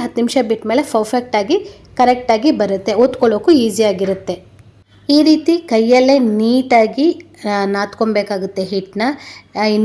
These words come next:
case ಏನಾದರೂ ಆಲೂಗೆಡ್ಡೆದು ಗಂಟು ಗಿಂಟು ಏನಾದ್ರು ಇತ್ತು ಅಂದರೆ ನೀಟಾಗಿ ನಾದ್ಕೊಬೇಕಾಗತ್ತೆ. ನೀಟಾಗಿ ನಾದ್ಕೊಂಡು ಇದನ್ನು ಹತ್ತು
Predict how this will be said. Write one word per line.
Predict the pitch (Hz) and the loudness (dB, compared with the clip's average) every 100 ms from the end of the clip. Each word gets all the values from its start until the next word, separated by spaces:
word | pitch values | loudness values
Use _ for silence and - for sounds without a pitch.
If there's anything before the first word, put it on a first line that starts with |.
| 214 | 0
case | 233 240 214 | 0 2 0
ಏನಾದರೂ | 214 196 202 | -2 -2 -2
ಆಲೂಗೆಡ್ಡೆದು | 196 208 202 196 196 196 | -2 -2 -4 -6 -6 -4
ಗಂಟು | 202 208 220 | -6 -4 -4
ಗಿಂಟು | 202 202 196 | -4 -6 -4
ಏನಾದ್ರು | 190 196 196 - 202 | -4 -4 -6 -8 -12
ಇತ್ತು | - 233 214 | -6 -2 -2
ಅಂದರೆ | 190 190 285 233 | -2 0 0 2
ನೀಟಾಗಿ | 220 220 196 240 220 | 0 -2 -2 -2 -2
ನಾದ್ಕೊಬೇಕಾಗತ್ತೆ. | 180 185 - 214 190 185 190 180 - 285 311 - - - - 247 | -4 -8 -6 -4 -4 -6 -8 -8 -6 -6 -6 -16 -20 -12 0 4
ನೀಟಾಗಿ | 302 294 262 254 285 247 214 | 4 4 2 2 0 0 0
ನಾದ್ಕೊಂಡು | 214 247 - 214 202 311 302 | -2 -2 -4 -4 -2 -2 0
ಇದನ್ನು | 262 240 269 311 | 0 2 2 0
ಹತ್ತು | 226 - | -4 -4